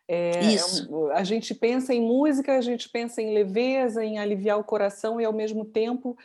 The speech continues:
Speaker 1: tá muito difícil, né? O, o nosso mercado da música foi um mercado,
Speaker 2: Isso.
Speaker 1: é, imediatamente, é, impactado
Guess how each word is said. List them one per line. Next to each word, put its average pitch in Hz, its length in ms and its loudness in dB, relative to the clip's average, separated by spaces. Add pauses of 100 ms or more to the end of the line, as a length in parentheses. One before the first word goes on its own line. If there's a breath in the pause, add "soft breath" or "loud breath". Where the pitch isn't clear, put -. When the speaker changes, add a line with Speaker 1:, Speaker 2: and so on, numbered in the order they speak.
(640 loud breath)
Speaker 1:
tá 220 120 4
muito 247 560 4
difícil, 196 880 -4
né? 180 520 -2
O, 180 420 -2
o - 20 0
nosso 247 340 -2
mercado 220 380 0
da 202 120 2
música 202 460 0
foi 202 140 -6
um 202 80 -4
mercado, 202 560 0
Speaker 2:
Isso. 220 120 2
Speaker 1:
é, 190 520 0
imediatamente, 214 1400 0
é, 175 580 -4
impactado 208 880 -2